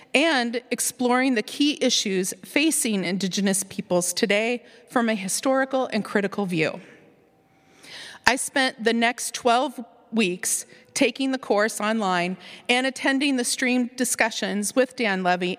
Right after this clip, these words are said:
and the professors who wrote the course.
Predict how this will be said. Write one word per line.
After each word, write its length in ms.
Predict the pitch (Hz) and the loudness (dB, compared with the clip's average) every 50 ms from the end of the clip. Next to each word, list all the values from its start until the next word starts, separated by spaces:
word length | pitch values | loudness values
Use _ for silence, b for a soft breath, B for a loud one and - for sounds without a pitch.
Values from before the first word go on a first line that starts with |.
| - | 0
and 240 | 226 233 254 262 254 | 0 2 2 2 0
the 60 | 277 | 0
professors 720 | - - 277 262 - 240 220 220 - - 220 220 214 - - | 0 0 0 0 2 0 0 0 -2 -4 -4 -4 -4 -4 -4
who 120 | - 226 | -2 -2
wrote 320 | 214 185 185 180 190 - - | 0 2 2 0 0 -2 -8
the 80 | 185 | -10
course. 640 | - - - 135 120 - - - - - - - | -8 -4 -2 -2 -2 0 0 -2 -2 -2 -2 -4